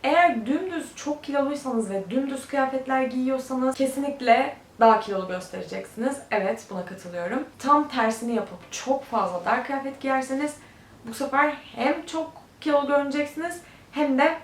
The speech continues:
e, tuhaf görüneceksiniz. O yüzden bence ikisinin ortası çok önemli. Bunu nasıl yapacağız peki?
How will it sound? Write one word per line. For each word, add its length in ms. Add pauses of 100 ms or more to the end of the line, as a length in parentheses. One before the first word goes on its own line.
(560)
e, 440
tuhaf 320
görüneceksiniz. 720 (320)
O 100
yüzden 280
bence 240
ikisinin 280
ortası 360
çok 200
önemli. 440 (340)
Bunu 380
nasıl 200
yapacağız 440
peki? 280